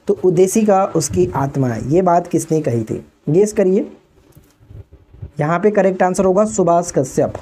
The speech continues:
सुभाष कश्यप is the right answer, option B। Next question, किस व्यवस्था में पहली बार लगान तय करने के लिए मानचित्रों तथा पंजियों का उपयोग किया गया, प्रयोग किया गया?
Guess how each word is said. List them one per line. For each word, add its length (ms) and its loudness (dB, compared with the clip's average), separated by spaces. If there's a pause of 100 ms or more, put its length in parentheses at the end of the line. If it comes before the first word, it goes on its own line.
(120)
सुभाष 440 0
कश्यप 400 0
is 120 0
the 160 2
right 260 0
answer, 280 -2
option 320 0
B। 60 -2 (1040)
Next 260 -2
question, 560 -4 (680)
किस 280 -2
व्यवस्था 460 2
में 260 2
पहली 580 2
बार 220 4
लगान 360 2
तय 200 2
करने 360 0
के 140 2
लिए 200 4
मानचित्रों 640 0
तथा 240 -2 (720)
पंजियों 420 2
का 120 2
उपयोग 580 2
किया 200 2
गया, 200 0
प्रयोग 480 0
किया 180 2
गया? 200 -6